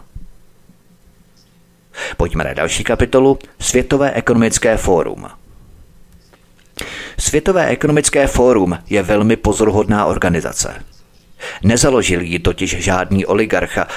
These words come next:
ale vznikla v roce devatenáct set sedmdesát jedna jako nadace s názvem Evropské manažerské fórum. Zakladatel této nadace Klaus Schwab však musel být mimořádně inteligentní a schopný člověk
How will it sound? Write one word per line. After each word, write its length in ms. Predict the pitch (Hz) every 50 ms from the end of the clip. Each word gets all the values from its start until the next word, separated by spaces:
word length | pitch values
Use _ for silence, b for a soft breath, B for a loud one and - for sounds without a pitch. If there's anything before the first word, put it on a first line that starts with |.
| B B B
ale 160 | 98 - -
vznikla 440 | 170 - - 143 156 - 180 170 156
v 60 | -
roce 300 | 156 160 - - 151 127
devatenáct 580 | - - 117 123 127 - 139 139 139 139 139
set 160 | - 139 127 -
sedmdesát 760 | - - 123 127 127 135 131 123 - 127 95 78 - -
jedna 340 | 101 104 104 104 120 123 120 B B B
jako 240 | B 107 104 - 71
nadace 480 | 87 101 101 107 120 117 - - 135 123
s 120 | - -
názvem 480 | 117 107 104 104 - - 107 104 107 104 - -
Evropské 600 | 107 107 - 113 113 - - - - 117 110 110
manažerské 720 | 107 104 104 113 113 117 - 101 82 78 - - 82 69 65
fórum. 520 | - - 71 65 64 60 57 50 50 52 52 - - - _ _ _ - _ _ - - _ _ - B B B B B B B
Zakladatel 680 | - 98 87 - - 95 95 98 92 92 - 104 107 110
této 320 | 110 104 95 92 - 85
nadace 460 | 85 85 82 92 90 - - 107 98
Klaus 360 | - - - 90 82 90 -
Schwab 440 | - - - - - 98 101 - - B B B
však 340 | B - - 180 160 - -
musel 380 | 139 147 147 - - 165 147 123
být 300 | 92 127 127 139 - -
mimořádně 720 | 87 98 110 110 113 120 120 - 143 135 139 135 139 143
inteligentní 880 | - 110 98 95 - 95 92 95 95 95 92 87 90 - 95 95 107 B B B B
a 100 | 107 110
schopný 460 | - - 113 98 - - 104 101 104
člověk 480 | - - 123 127 123 87 80 - -